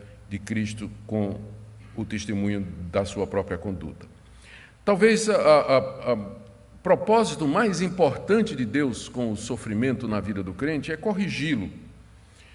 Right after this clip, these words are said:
de erros de caráter, de conduta e até doutrinários. Isso não quer dizer que todo sofrimento que o crente passa é decorrência direta de algum pecado específico que ele cometeu.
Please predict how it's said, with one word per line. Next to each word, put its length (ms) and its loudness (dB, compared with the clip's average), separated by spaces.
de 260 0
erros 260 4
de 140 -2
caráter, 680 4
de 140 -2
conduta 880 0
e 240 -2
até 340 2
doutrinários. 1300 -6
Isso 220 -6
não 60 2
quer 140 2
dizer 180 0
que 100 -8
todo 300 -4
sofrimento 840 -2
que 200 -6
o 80 -6
crente 380 -6
passa 500 -2
é 220 0
decorrência 720 -4
direta 680 2
de 100 -2
algum 240 0
pecado 520 0
específico 840 -2
que 140 -8
ele 180 -2
cometeu. 520 -4